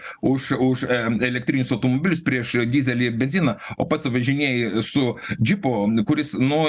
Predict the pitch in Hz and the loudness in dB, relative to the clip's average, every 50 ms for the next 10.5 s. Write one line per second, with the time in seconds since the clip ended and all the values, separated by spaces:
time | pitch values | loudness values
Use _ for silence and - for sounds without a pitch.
0 | 131 127 127 127 - - - 170 143 135 135 143 165 170 170 170 147 117 98 - | 2 2 2 2 2 0 0 0 0 0 2 2 0 0 0 0 0 0 -2 -4
1 | - - - - - - - 135 - 156 - - - 127 - 135 120 117 113 - | -8 -10 -12 -14 -6 -6 -4 -2 -2 -4 -4 -4 -2 -2 -2 0 -2 -2 -2 -2
2 | 117 - 135 135 - 131 107 - - - 131 131 175 220 196 165 170 165 170 170 | -2 -2 -2 -2 -2 -2 -2 -4 -2 -2 0 2 2 2 0 0 0 -2 -2 -4
3 | - - 131 - 170 165 165 165 220 269 254 185 165 - - 147 131 123 123 117 | -4 -4 -2 0 0 0 0 -2 -2 -2 0 0 0 0 -2 -2 -2 -2 0 0
4 | 120 120 - 165 170 165 156 143 127 120 123 127 123 110 117 135 131 131 127 123 | 0 0 0 0 0 0 0 0 0 2 2 0 0 0 0 0 2 2 2 4
5 | 117 113 110 113 120 135 127 - 123 123 123 120 123 127 123 139 131 123 - 113 | 4 4 4 2 2 -2 -2 -2 0 0 0 0 0 0 0 0 0 2 0 -2
6 | 110 104 - 123 127 - - - - - - - 123 123 - 131 127 131 123 123 | -2 -2 0 -2 -2 -2 -4 -10 -14 -4 -2 -2 -2 -2 -2 -4 -2 -2 -2 0
7 | - 120 - 120 113 113 113 - - 131 - 147 135 117 117 98 127 131 151 151 | 0 0 2 2 2 2 2 2 0 0 2 2 2 2 0 0 0 0 0 0
8 | 143 151 156 175 170 165 139 143 170 170 - - 131 123 107 139 - 151 135 - | 0 0 0 0 0 -2 -2 0 0 -2 -2 -2 -2 -2 -2 0 -2 -2 -2 -4
9 | - - 135 131 131 131 131 - 165 139 131 120 - - 131 120 - - 277 277 | -4 -2 0 2 2 2 2 2 0 0 0 0 0 0 -2 0 2 0 0 0
10 | - 117 98 98 - 120 117 131 175 214 | 0 -2 -2 -2 0 0 2 2 2 0